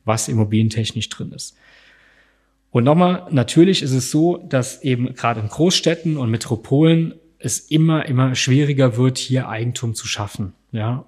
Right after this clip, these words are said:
Und, äh, das ist definitiv ein Fakt, aber im Endeffekt auch ja kein Grundrecht in dem Sinne, dass man sagt, okay, jeder hat das Recht, äh, sich ein Haus zu kaufen. Wenn wir jetzt mal europäisch oder weltweit schauen und uns da Großstädte anschauen,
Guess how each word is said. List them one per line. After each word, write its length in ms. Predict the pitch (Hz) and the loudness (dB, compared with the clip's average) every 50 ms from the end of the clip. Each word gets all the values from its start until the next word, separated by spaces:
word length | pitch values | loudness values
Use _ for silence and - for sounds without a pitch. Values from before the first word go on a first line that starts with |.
| _ _ | _ _
Und, 440 | - 123 113 113 110 110 110 - - | -4 -2 0 0 0 0 -2 -2 -4
äh, 100 | 113 110 | -4 -2
das 180 | 113 117 107 | -2 -2 -2
ist 180 | 135 131 123 - | -2 -4 -2 0
definitiv 520 | 143 131 - 131 117 113 - - 117 101 | 0 2 2 2 0 0 0 -4 -4 -4
ein 40 | 107 | -4
Fakt, 500 | - - - 135 165 - - - - - _ _ _ _ _ _ _ _ _ - | -6 -4 -2 -2 -2 -4 -4 -14 -16 -16 _ _ _ _ _ _ _ _ _ -8
aber 480 | - 120 120 120 127 123 120 120 123 120 | -4 -4 -2 0 0 0 0 0 0 0
im 100 | 117 104 | -2 0
Endeffekt 600 | 123 123 127 127 - - 139 127 - - - - _ _ _ _ _ | 0 0 0 0 0 0 -2 -2 -4 -8 -20 -20 _ _ _ _ _
auch 240 | - 127 123 - - | -6 -6 -6 -4 -2
ja 120 | 127 123 113 | -2 -4 -4
kein 440 | - - - 127 127 127 123 120 | -4 -4 -2 0 2 2 2 0
Grundrecht 580 | - - - 135 147 160 - - 127 113 - - | -2 -2 0 2 2 2 4 2 2 2 2 0
in 120 | 131 110 | -2 0
dem 240 | 107 127 143 160 151 | 2 4 4 4 4
Sinne, 260 | 131 117 110 107 104 | 4 2 0 0 -2
dass 200 | 98 107 110 - | -4 -6 -8 -6
man 120 | 120 113 107 | -6 -6 -4
sagt, 220 | 113 107 - - | -6 -6 -8 -8
okay, 400 | 120 107 - - 135 135 143 135 - - - - - | -12 -8 -2 0 0 0 0 -2 -8 -18 -20 -20 -10
jeder 240 | _ - 127 127 123 | _ 0 2 2 2
hat 120 | 113 113 123 | 2 0 -2
das 200 | 113 - - - | -4 -4 0 0
Recht, 340 | 127 127 - - - - | 0 0 -2 -6 -10 -10
äh, 280 | 123 117 117 117 117 120 | -8 -8 -6 -6 -6 -8
sich 240 | 120 120 110 - - | -8 -8 -8 -6 -4
ein 100 | 117 101 | -2 0
Haus 240 | 131 156 165 - - | 0 0 0 0 -2
zu 140 | - 110 | -6 -6
kaufen. 480 | - - 113 113 117 110 - 139 147 139 - - - - - - - _ - | -6 -6 -4 -4 -4 -4 -2 -2 -2 -2 -4 -8 -20 -20 -20 -20 -20 _ -2
Wenn 100 | - 117 | 0 2
wir 100 | 120 117 | 4 4
jetzt 240 | 113 113 113 - - | 4 2 2 0 -2
mal 120 | 117 107 | -4 -4
europäisch 680 | - 120 123 107 113 - - 120 156 185 170 131 - 127 | -4 -4 -6 -6 -6 -4 -2 0 2 2 2 0 0 -2
oder 260 | 117 113 107 107 101 | -2 -4 -2 0 0
weltweit 540 | 131 165 190 185 - - 117 113 113 110 - | 0 0 0 -2 -2 -2 -2 -2 -2 -2 -4
schauen 420 | - - 113 113 127 147 160 170 - - - _ _ _ | -2 0 0 2 2 2 0 -2 -4 -10 -20 _ _ _
und 140 | - 123 117 | -4 -2 -2
uns 200 | 117 110 - - | 0 -2 -2 -2
da 140 | - 127 123 | -2 -2 -2
Großstädte 720 | 123 - - - 151 175 180 - - - 117 104 113 120 | -2 -4 -4 -2 0 0 0 0 -2 -2 -2 -2 -2 -4
anschauen, 540 | - 107 110 113 - - - 117 131 151 151 | -6 -6 -6 -6 -6 -6 -4 -4 -4 -4 -6